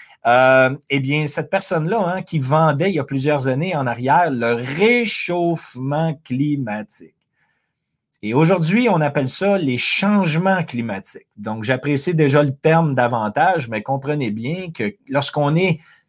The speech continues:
sur une période glaciaire qui s'installe, et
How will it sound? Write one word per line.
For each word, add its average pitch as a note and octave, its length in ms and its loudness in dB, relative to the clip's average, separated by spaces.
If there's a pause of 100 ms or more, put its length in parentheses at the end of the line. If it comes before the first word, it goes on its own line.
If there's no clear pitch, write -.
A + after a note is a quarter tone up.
(160)
sur C#3+ 240 0
une D3 140 2
période D3+ 360 4
glaciaire D#3 640 4
qui B2 140 -6
s'installe, B2 680 -2 (460)
et D3+ 360 0